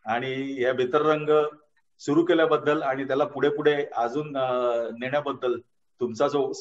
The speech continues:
वाटा आहे, अर्थात सिंहाचा, अ, वाटा तर आहेच, पण तुम्ही दोघं जे, अ, जे कॉन्ट्रीब्युट करताय स्वतःचा वेळ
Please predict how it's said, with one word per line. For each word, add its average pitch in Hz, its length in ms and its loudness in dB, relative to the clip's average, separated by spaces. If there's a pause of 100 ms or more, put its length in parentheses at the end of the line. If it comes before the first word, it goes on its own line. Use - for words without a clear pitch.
(100)
वाटा 120 260 4
आहे, 127 100 4
अर्थात 113 280 0 (100)
सिंहाचा, 139 440 -2
अ, 127 420 -2
वाटा 120 360 2
तर 156 80 -2
आहेच, 151 400 6 (260)
पण 127 160 -6
तुम्ही 131 160 -4
दोघं 131 260 2
जे, 143 380 -2
अ, 131 220 0
जे 123 140 -4
कॉन्ट्रीब्युट 131 500 -4
करताय 127 320 -2
स्वतःचा 120 380 -2
वेळ 113 260 2